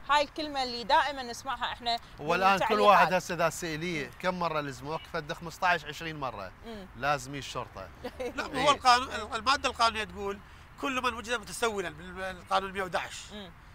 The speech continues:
Speaker 3: من ت-، تجاوز ثمانية عشر سنه وجد متسول وليس له مورد شرعي،
Speaker 1: مم.
Speaker 3: هناك شرط.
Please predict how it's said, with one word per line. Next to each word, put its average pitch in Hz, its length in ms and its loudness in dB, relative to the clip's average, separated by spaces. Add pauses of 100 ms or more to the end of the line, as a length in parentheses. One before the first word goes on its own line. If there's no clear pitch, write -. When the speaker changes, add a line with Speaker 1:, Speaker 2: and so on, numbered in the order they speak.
(320)
Speaker 3:
من 190 180 -6
ت-، 196 400 -6
تجاوز 196 320 0
ثمانية 175 360 -6
عشر - 40 -4
سنه 180 200 -10
وجد 180 180 -10
متسول 202 240 -10
وليس 220 460 -4
له 240 440 -2 (360)
مورد 254 380 2
شرعي، 202 440 2 (180)
Speaker 1:
مم. 202 180 -14 (140)
Speaker 3:
هناك 196 320 0
شرط. 254 320 0